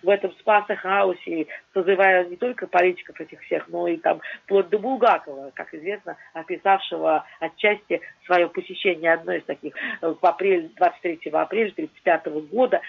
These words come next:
на пасхальное такое празднество, э, с бассейнами, с этими пристроенными огромными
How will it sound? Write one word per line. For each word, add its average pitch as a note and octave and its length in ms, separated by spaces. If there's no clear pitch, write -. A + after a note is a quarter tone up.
на E3+ 380
пасхальное E3 680
такое D3+ 340
празднество, F#3 800
э, - 180
с - 60
бассейнами, G#3+ 720
с - 20
этими D#3+ 220
пристроенными D#3+ 840
огромными D#3 800